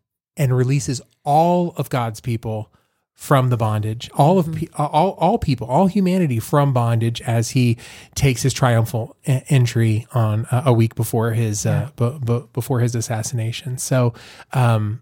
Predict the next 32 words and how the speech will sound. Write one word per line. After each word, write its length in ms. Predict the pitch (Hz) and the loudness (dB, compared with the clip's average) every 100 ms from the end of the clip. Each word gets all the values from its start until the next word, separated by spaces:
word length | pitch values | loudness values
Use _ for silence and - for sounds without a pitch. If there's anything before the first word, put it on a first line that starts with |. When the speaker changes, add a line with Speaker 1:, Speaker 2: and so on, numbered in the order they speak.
| _ | _
Speaker 1:
you 140 | 185 196 | 2 2
know, 120 | 160 | 2
so 160 | - 214 | 2 0
it's 140 | 202 | 0
just, 240 | 233 - - | -4 -6 -4
it, 220 | 165 160 | -4 -4
it's, 380 | 165 - - - _ _ _ _ _ _ | -8 -8 -10 -12 _ _ _ _ _ _
it's 380 | - 165 151 - | -16 -10 -8 -4
really 400 | 156 180 185 156 | 2 2 4 2
exciting 480 | 127 - 120 117 220 | 0 -2 -4 0 2
Speaker 2:
Yeah. 300 | 190 151 127 | 2 0 -4
It 40 | 175 - | -10 0
Speaker 1:
because 340 | 233 147 127 | 2 4 2
they're 160 | 139 127 | 2 2
laying 420 | 139 143 147 139 | 2 2 2 2
all 240 | 117 113 113 | 0 -2 -6
of 120 | 107 | -6
this 180 | 110 - | -10 -10
ground. 420 | - 101 104 107 | -10 -10 -8 -4
Speaker 2:
They're 120 | 190 | -4
just 260 | 180 214 - | -2 -4 -4
putting 300 | 214 233 220 | -4 -2 0
it 60 | |
all 160 | 175 175 | 0 0
down 360 | 170 156 156 151 | -2 -2 -2 -4
Speaker 1:
Yeah. 80 | 104 | -4
Speaker 2:
and, 300 | 165 156 160 - - - - | -4 -4 -8 -16 -20 -12 -6
eh, 160 | 190 - _ _ - _ _ _ 202 | -6 -6 _ _ -20 _ _ _ _
their, 720 | 214 214 226 240 247 220 - | -4 2 4 4 4 2 0
their 260 | 202 202 190 | 2 4 4
use 560 | 190 214 247 247 - | 2 0 0 -2 -8
of 640 | - 170 165 156 156 170 | -4 -2 0 0 -4 -10